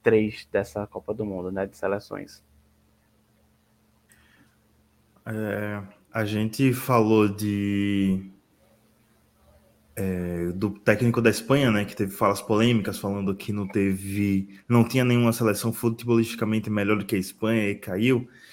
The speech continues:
Speaker 2: E depois de, do jogo de hoje, Otávio, meia da seleção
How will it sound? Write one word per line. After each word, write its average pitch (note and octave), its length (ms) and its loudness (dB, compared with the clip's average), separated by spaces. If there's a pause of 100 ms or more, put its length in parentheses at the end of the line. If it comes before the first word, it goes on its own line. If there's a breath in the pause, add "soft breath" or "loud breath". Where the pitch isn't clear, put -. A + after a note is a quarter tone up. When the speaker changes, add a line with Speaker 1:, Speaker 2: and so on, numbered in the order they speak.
(240 loud breath)
Speaker 2:
E B2+ 80 -4
depois D#3 400 6
de, C3 280 -2
do A#2+ 120 0
jogo A2+ 220 2
de G#2+ 140 0
hoje, A2+ 520 4 (140)
Otávio, A2 960 4
meia F#2+ 400 2
da G#2+ 100 0
seleção G2 920 -2